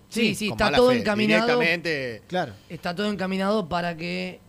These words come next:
Speaker 1: eso no pase y que sean
Speaker 2: Sí.
Speaker 1: las elecciones lo más pronto posible.
Speaker 2: Sí.
Speaker 1: Pero bueno.
Speaker 2: Quiero, quiero creer,
Speaker 1: Quiero
Speaker 2: quiero
Speaker 1: creer
Speaker 2: creer.
Speaker 1: que así, así sea,
Speaker 2: Sí.
Speaker 1: así, así será.
Speaker 2: Que va a ser. Estoy, ¿sabes qué estaba buscando?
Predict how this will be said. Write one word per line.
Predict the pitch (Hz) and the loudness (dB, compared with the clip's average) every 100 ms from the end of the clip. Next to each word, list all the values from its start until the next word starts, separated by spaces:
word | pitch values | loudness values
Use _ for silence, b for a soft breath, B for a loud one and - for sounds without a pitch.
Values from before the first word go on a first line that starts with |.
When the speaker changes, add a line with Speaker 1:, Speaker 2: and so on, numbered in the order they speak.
| - | -18
Speaker 1:
eso | - 160 - | -12 -12 -10
no | 151 151 | -10 -6
pase | 170 170 170 208 | -4 -4 0 0
y | 180 | 0
que | 151 143 135 135 135 | -6 -12 -12 -14 -16
sean | 131 160 | -12 -10
Speaker 2:
Sí. | 151 | -8
Speaker 1:
las | 139 | -8
elecciones | 156 147 170 175 165 | -8 -8 -8 -8 -8
lo | 151 | -8
más | 147 | -10
pronto | 151 147 147 | -12 -12 -10
posible. | 170 240 220 156 | -6 -4 -4 -4
Speaker 2:
Sí. | 139 151 113 - - | -4 -2 -4 -8 -10
Speaker 1:
Pero | - 190 | -2 2
bueno. | 196 214 151 123 - - b b b - | 2 2 0 -10 -18 -20 b b b -6
Speaker 2:
Quiero, | 160 185 - | 0 0 0
quiero | - 196 220 | 6 8 8
creer, | 190 175 170 | 6 4 4
Speaker 1:
Quiero | 135 113 | 2 -6
Speaker 2:
quiero | 170 170 180 | -2 0 2
Speaker 1:
creer | 170 185 | 2 2
Speaker 2:
creer. | |
Speaker 1:
que | 202 214 | 2 0
así, | 170 180 170 147 | 0 -2 -4 -6
así | 139 160 | -8 -10
sea, | 175 175 139 | -6 -6 -6
Speaker 2:
Sí. | - 139 147 | -8 -2 -2
Speaker 1:
así, | 135 | -2
así | 139 156 | -6 -12
será. | 147 170 196 143 | -8 -4 -4 -6
Speaker 2:
Que | - | -6
va | 135 | -4
a | 139 | -4
ser. | 139 143 | -6 -4
Estoy, | 240 254 415 403 311 | -4 -2 2 2 0
¿sabes | - 311 | -6 -8
qué | - | -8
estaba | 247 247 233 | -6 -2 -2
buscando? | 180 - 208 220 202 190 | -2 -4 -4 -2 -2 -4